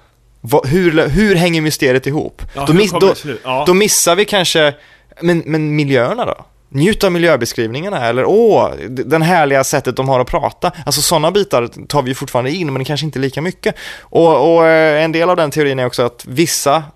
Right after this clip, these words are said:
Speaker 1: ser ju filmer om och om och om igen. Jag tycker fortfarande att de är bra.
Speaker 2: Ja, ja.
Speaker 1: Varför tycker man att en film är, fortfarande är bra andra gången? Du vet liksom att okej, hur Big Lebowski slutar, men du ser den om och om igen ändå. För att det finns andra värden och du njuter egentligen av andra grejer, och det gör du från första början också.
Speaker 2: Så det, det där har jag ju tänkt,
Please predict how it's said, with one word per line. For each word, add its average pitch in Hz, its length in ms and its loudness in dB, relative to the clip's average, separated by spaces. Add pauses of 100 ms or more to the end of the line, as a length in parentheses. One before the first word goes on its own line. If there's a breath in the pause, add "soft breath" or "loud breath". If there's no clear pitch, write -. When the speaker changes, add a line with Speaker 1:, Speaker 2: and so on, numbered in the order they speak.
(220)
Speaker 1:
ser 147 260 0
ju 131 120 0
filmer 143 420 -4
om 120 280 0
och 120 180 -2
om 110 140 -6
och 117 140 -2
om 117 140 -6
igen. 180 340 -4
Jag - 100 -14
tycker 139 200 -6
fortfarande 120 500 -2
att - 60 -8
de 135 100 -6
är 131 40 0
bra. 156 400 -2
Speaker 2:
Ja, 165 260 -2
ja. 139 200 -2
Speaker 1:
Varför 185 260 2
tycker 180 220 -8
man 165 100 0
att 160 80 -6
en 165 60 -6
film 151 260 -4
är, 147 120 2
fortfarande 135 540 -2
är 131 40 -2
bra 123 220 2
andra 147 260 0
gången? 135 240 -2
Du 160 80 0
vet 165 500 -2
liksom 120 280 -4
att 120 140 -4
okej, 117 300 0 (320 loud breath)
hur 131 160 -4
Big 131 200 2
Lebowski 131 440 2
slutar, 160 380 0
men 143 120 -4
du 131 60 -4
ser 117 240 0
den 120 100 -6
om 117 160 -6
och 117 80 -2
om 117 140 -8
igen 110 180 -6
ändå. - 240 -2 (220 loud breath)
För 180 100 0
att 180 60 -2
det 208 80 -4
finns 220 180 0
andra 151 240 0
värden 175 340 0
och 160 60 -6
du 151 80 -12
njuter 160 380 -2
egentligen 135 420 -2
av 123 60 0
andra 113 320 -2
grejer, 135 320 -4
och 143 60 -2
det 147 80 -2
gör 156 200 2
du 139 60 -2
från 139 140 -10
första 139 240 -4
början 131 220 0
också. - 420 -2
Speaker 2:
Så - 120 -14
det, 196 260 -4
det 190 100 -4
där 220 140 -2
har 254 60 2
jag 202 80 2
ju 185 60 -2
tänkt, 135 420 -8